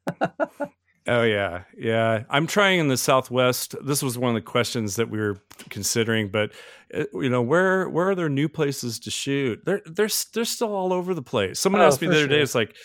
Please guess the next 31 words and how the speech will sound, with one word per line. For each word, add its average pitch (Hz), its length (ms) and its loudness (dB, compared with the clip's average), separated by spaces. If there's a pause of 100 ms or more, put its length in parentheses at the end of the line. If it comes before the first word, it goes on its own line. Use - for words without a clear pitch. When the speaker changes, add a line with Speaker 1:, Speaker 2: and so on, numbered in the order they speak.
(240)
Speaker 1:
"Has 131 160 2
everything 202 340 4
in 196 60 4
the 160 80 4
Southwest 156 520 2
been 139 180 2
done?" 156 320 4
And 131 160 0
I 135 40 2
said, 131 320 -2
"No, 180 300 2
actually, 170 640 0 (280)
almost 190 400 2
nothing 160 360 4
has 123 120 2
been 117 140 0
done 113 160 2
in 104 140 0
the 101 40 -2
Southwest." 104 640 0
I 123 60 0
mean, 127 240 2 (720)
i-, - 160 -8
if 131 140 -4
you 196 120 2
just - 340 0
take 175 200 2
one 165 80 4
of 151 60 4
those 120 160 2
colossal 131 760 2